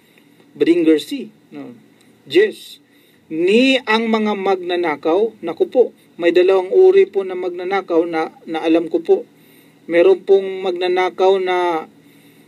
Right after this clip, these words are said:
ah, pagkatapos magnakaw ay tatakbo.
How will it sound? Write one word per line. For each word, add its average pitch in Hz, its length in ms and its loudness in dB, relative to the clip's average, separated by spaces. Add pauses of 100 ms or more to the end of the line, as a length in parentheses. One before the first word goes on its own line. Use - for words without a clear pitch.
(180)
ah, 160 600 0 (500)
pagkatapos 180 800 -2
magnakaw 180 760 -2
ay 175 160 0
tatakbo. 180 600 0